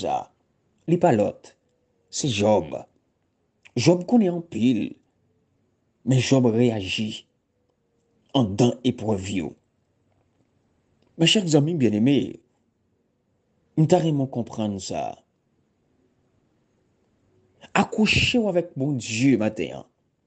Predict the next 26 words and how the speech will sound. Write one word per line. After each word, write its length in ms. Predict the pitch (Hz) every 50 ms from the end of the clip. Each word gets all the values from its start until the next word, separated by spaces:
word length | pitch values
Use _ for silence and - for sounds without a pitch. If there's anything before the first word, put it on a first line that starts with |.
| _ _ _ -
Ledye 240 | 123 123 110 127 127
fò 600 | - - - - - 131 131 131 123 120 117 - - _
e 80 | 113 110 98
gran, 280 | 101 113 113 107 90 - _ _ _ _ _ _ _ _ _ _ _ _ _ _ _ _ _ _ _ _ _ _ _ _ - - _ _ -
akwoche 520 | 151 - - - 208 185 - - - - 202
w 80 | 202
avèk 320 | 196 160 143 165 160 - 143
li. 140 | 139 135 - - - _ _ _ _ _ _ _ _ _ _ _ _ _ _ _ _ _ _ _ _ _ _ _ _ _ _ _ _ _
M 80 | 123 127 127
ap 120 | 117 110
di 160 | 104 127 127
w 220 | 127 120 120 104 - - -
tout 240 | - 135 - _ _ 156
imilyasyon 720 | 139 135 123 127 127 123 - - - - - 127 117 110
w 20 |
ap 120 | 107 110 - -
pran 160 | 104 104 101
yo, 180 | 104 107 110 107 - _ _ _ _ _ _ _ _ _ _ _ _ _ _ _ _ _ _ _ _ _ _ _ _ _ _ _ -
yo 80 | 123 120 113
gen 120 | 123 120
pou 160 | - - 117
yo 120 | 110 110 101 -
pase 320 | 104 95 - - 110 101
nan 120 | 101 98
lòt 160 | 98 101 - -
faz. 640 | - 107 104 104 78 73 67 64 58 - - -